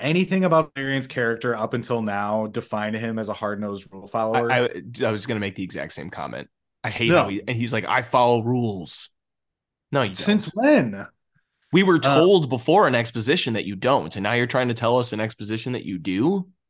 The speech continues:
Speaker 1: So he tells Laureline that she can't give the converter the pearls because the converter is government property.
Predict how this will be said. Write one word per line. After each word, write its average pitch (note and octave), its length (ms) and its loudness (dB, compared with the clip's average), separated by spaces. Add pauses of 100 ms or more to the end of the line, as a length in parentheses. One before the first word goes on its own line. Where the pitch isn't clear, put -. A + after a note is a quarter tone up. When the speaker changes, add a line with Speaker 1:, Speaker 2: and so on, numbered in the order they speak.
(840)
Speaker 1:
So E3+ 180 2
he A3 460 2
tells F3 340 0
Laureline B2+ 480 0
that A#2 160 -6
she C3 140 -6
can't F#3+ 400 0
give C#3 160 -6
the C#3+ 160 -6
converter A#2 480 -2
the A#2+ 100 -4
pearls G2+ 400 -4
because A2+ 260 -8
the A2+ 80 -6
converter F3 400 0
is C#3 120 0
government A#2 500 -4
property. E2 540 -14